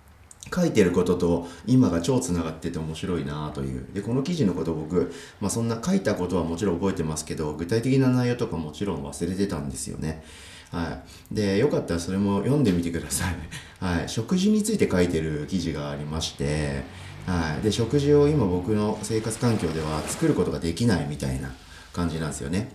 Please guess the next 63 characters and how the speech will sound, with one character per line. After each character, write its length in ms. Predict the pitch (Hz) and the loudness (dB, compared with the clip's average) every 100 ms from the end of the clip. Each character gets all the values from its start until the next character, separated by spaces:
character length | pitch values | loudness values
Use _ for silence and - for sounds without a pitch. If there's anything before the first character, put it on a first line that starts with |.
| - | -8
僕 240 | 98 123 | -6 -4
が 240 | 120 120 127 | 0 0 2
ち 140 | 143 | 0
ょ 20 | |
っ 40 | - | 0
と 120 | 104 | 0
前 180 | 107 98 | 2 0
ま 80 | 87 | 0
で 60 | |
住 180 | 82 98 | 0 -2
ん 40 | 85 | -2
で 120 | 80 | -2
た 100 | 76 | -4
森 260 | 78 85 98 | -4 0 2
尾 100 | 98 | 2
町 240 | 98 98 | 0 0
っ 120 | 90 - | 0 -2
て 80 | |
い 20 | 90 | 0
う 40 | |
町 280 | 87 87 92 | 0 0 -2
の、 180 | 90 87 - | -2 -2 -4
お、 320 | 87 85 - | -4 -4 -4
部 80 | 87 | -2
屋 100 | 87 | -2
は 120 | 76 | -2
で 80 | 67 | -4
す 140 | - | -6
ね、 360 | 73 76 69 65 - - - - | -4 -2 -2 -6 -12 -16 -18 -8
え 460 | 90 78 78 78 - | -4 -2 -2 -4 -6
ー、 20 | |
水 300 | - 110 104 | -4 -2 0
道、 240 | 101 101 | 0 0
ガ 160 | 95 101 | 2 2
ス、 240 | - 131 - - - - - - - - - | 2 0 -6 -14 -20 -20 -18 -18 -16 -12 -8
え 260 | 76 76 - | -4 -4 -2
ー、 40 | |
通 160 | 131 117 | 2 2
っ 20 | |
て 180 | - 73 | 2 -2
な 140 | 73 | 0
い。 140 | 71 65 - - - - | 0 -4 -14 -20 -12 -2
は 160 | 85 | -2
い、 40 | 67 | 0
キ 80 | - | -4
ッ 120 | 101 | -6
チ 160 | - 80 | -4 -2
ン 120 | 78 | 0
も、 520 | 76 73 - 82 82 | -2 -4 -4 -2 -2
お 40 | 80 | 0
風 140 | 101 | 0
呂 120 | 82 | 0
も、 520 | 76 73 65 - - - | 0 -4 -4 -6 -10 -4
お 40 | |
ト 120 | 95 | 0
イ 60 | 87 | 2
レ 80 | 78 | 0
も 140 | 67 | -2
何 400 | 90 110 123 127 | 0 2 4 8
に 80 | 131 | 10
も 140 | 127 | 8
な 120 | 120 107 | 6 2
い、 320 | 82 78 | 0 -4